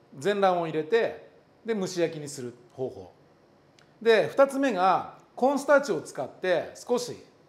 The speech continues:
軽く炊いて、で、固める方法。で、今日は、まあ、それも全部ヒカキンさんのチャンネルでやられてたことなんですけども、あの、それをですね、全く同じことを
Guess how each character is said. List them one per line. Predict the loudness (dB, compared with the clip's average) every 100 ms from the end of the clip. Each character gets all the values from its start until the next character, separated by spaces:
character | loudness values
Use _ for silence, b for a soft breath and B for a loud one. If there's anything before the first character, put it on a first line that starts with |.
| -2
軽 | 0 2
く | -2
炊 | -4 0 -2 -4
い |
て、 | -2 -2 -2 -8 -20 _ _ _
で、 | 2 4 4 0 -10 _
固 | -8 -2 0
め | -2
る | -4
方 | -6 -8
法。 | -12 -20 _ _ _ _ b b b
で、 | -6
今 | 0 4
日 |
は、 | 8 8 8 2 -12 -2
ま | 2
あ、 |
そ | 4
れ | 2
も | 2
全 | 0 0
部 |
ヒ | 0
カ | -2
キ | -2
ン |
さ | -2
ん |
の | -4
チ | -4 -6 -2
ャ | 0
ン |
ネ |
ル | 2
で | 2
や | 4
ら | 2
れ |
て | 0
た |
こ | -2
と | -2
な | -4
ん |
で | -8
す |
け | -14
ど | -6
も、 | -4 -4 -8 B B B
あ | -2 0
の、 | 0 0
そ | 2 4
れ |
を | 6
で | 4
す | 2
ね、 | -4 -6 -8 -2
全 | 0
く | 0
同 | 0 0
じ | 0
こ | -2
と | -2
を | -2 -6